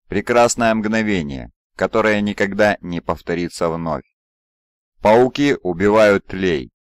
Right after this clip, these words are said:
и других вредителей, пожирающих растения», сказал человек, бросив по воде плоский камень,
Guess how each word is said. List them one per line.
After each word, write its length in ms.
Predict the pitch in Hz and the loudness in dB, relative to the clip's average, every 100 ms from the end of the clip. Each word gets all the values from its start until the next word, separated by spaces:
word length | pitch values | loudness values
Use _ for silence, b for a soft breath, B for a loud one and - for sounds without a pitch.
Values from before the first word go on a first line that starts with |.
| _ | _
и 80 | 92 | -6
других 500 | 92 117 113 113 - | -2 -2 0 -2 -2
вредителей, 720 | 87 92 85 78 73 65 60 _ | -4 -4 -6 -6 -10 -10 -14 _
пожирающих 800 | 85 82 98 101 92 87 - 82 | -4 -2 2 4 4 2 -6 -10
растения», 720 | 85 87 - 92 78 71 60 - _ _ | -6 -6 -6 -6 -6 -8 -14 -20 _ _
сказал 480 | - 85 80 82 80 | -10 -6 -2 -2 -4
человек, 500 | 90 85 82 71 - _ _ _ _ _ | -6 -4 -4 -6 -10 _ _ _ _ _
бросив 500 | - 110 117 113 113 - | -6 0 2 2 -2 -2
по 160 | 98 | 2
воде 280 | 101 101 104 | 2 2 -2
плоский 480 | 107 95 92 - 92 | -2 -2 -2 -6 -10
камень, 520 | - 87 73 64 | -4 -2 -4 -10